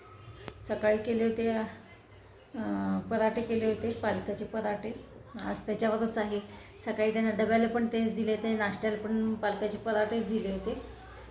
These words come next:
तर आता संध्याकाळी गा-, रात्री आता संध्याकाळी करते पोळी भाजी, भात, अं, रसभाजी करावी, तर मग बा-, वरणाचा प्रश्न मिटेल.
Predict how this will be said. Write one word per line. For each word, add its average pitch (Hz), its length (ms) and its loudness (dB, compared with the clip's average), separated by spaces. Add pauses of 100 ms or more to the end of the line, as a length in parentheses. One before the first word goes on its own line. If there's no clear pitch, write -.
(480)
तर 190 100 -4
आता 196 220 -4
संध्याकाळी 202 520 0
गा-, 226 540 2
रात्री - 360 2
आता - 160 -2
संध्याकाळी 214 400 2
करते 202 280 -4
पोळी 226 340 6
भाजी, 226 340 2
भात, 208 280 2 (1000)
अं, 202 380 -4
रसभाजी 226 520 4
करावी, 220 360 2 (360)
तर 220 80 0
मग 208 160 -4 (160)
बा-, 208 440 0
वरणाचा 220 480 4 (480)
प्रश्न 233 240 -2
मिटेल. 233 480 6